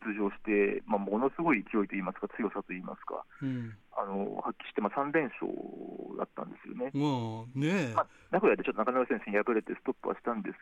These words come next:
Speaker 1: けれども、
Speaker 2: これだ、
Speaker 1: まあ、
Speaker 2: ちょっとわかんないよね、これね。
Speaker 1: ええ。
Speaker 2: どこが出てくるのか。
Speaker 1: ちょっ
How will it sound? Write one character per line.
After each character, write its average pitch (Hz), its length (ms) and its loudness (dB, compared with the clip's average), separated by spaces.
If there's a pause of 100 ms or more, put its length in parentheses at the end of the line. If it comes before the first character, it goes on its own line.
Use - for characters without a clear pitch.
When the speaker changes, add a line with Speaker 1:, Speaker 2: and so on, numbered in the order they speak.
Speaker 1:
け - 80 -8
れ - 80 -10
ど - 120 -12
も、 - 300 -2 (360)
Speaker 2:
こ 175 100 -4
れ 147 80 -2
だ、 151 100 -2
Speaker 1:
ま 113 220 2
あ、 - 40 -12 (100)
Speaker 2:
ち - 100 -16
ょ - 0 -
っ - 40 -18
と 135 120 0
わ 139 100 0
か 277 140 2
ん 302 80 6
な 254 120 6
い 127 40 2
よ 120 60 0
ね、 123 100 0
こ 117 140 -2
れ 113 80 -4
ね。 131 260 0
Speaker 1:
え 95 160 -8 (480)
え。 160 80 0
Speaker 2:
ど 156 80 -6
こ 131 140 -2
が 101 40 -8
出 120 100 -4
て 123 120 -10
く 127 100 -12
る 113 60 -8
の 101 80 -8
か。 95 60 -16 (260)
Speaker 1:
ち 202 60 -2
ょ - 20 2
っ - 40 -20